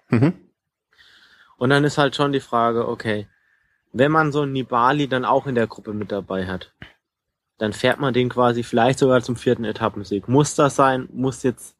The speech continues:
Speaker 2: vielleicht eher nicht sein. Also er hätte sich schon im Gesamtklassement verbessern können, hätte aber auch machen können, wenn er am Schlussanstieg au-, aufgrund der eigenen Stärke da attackiert. Auf
Speaker 1: Mhm.
Speaker 2: jeden Fall, man bringt sich in eine enorme angreifbare Situation. Man stelle sich vor,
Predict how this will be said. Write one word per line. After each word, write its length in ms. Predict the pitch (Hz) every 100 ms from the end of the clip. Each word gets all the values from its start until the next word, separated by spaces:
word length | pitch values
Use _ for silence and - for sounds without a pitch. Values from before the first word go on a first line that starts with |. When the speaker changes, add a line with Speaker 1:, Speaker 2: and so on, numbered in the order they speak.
| _
Speaker 2:
vielleicht 480 | 120 117 123 123 _ _
eher 180 | 127 123
nicht 180 | 113 110
sein. 180 | 107 101
Also 180 | 113
er 60 | 139
hätte 120 | 151
sich 180 | 151 147
schon 280 | - 151 143
im 40 |
Gesamtklassement 760 | 135 - 139 143 139 127 135 120
verbessern 480 | 127 123 120 117 110
können, 240 | 139 151
hätte 220 | 143 139
aber 140 | 131 120
auch 120 | 120
machen 280 | 127 123 127
können, 240 | 127 123 - - - _
wenn 200 | 113 123
er 300 | 123 123 -
am 100 | 127
Schlussanstieg 720 | 120 135 127 123 117 127 120 - _ _ _ _ _ _ _
au-, 220 | 123 127 - 143 _ _
aufgrund 420 | 131 - - 127
der 140 | 123
eigenen 480 | 123 131 127 120 117
Stärke 480 | - 120 113 113 110
da 180 | 107 95
attackiert. 580 | 98 98 - 104 98 _ _ _ _ -
Auf 120 | 120
Speaker 1:
Mhm. 120 | 120
Speaker 2:
jeden 140 | 160
Fall, 180 | 160 156
man 180 | 143 127
bringt 260 | - 156 -
sich 120 | 175
in 100 | 156
eine 200 | 143 -
enorme 340 | 131 139 147
angreifbare 640 | 131 135 135 123 135 127 127
Situation. 580 | - - 127 - 156
Man 120 | 151 135
stelle 300 | - 131 123
sich 220 | 135 -
vor, 360 | - 135 160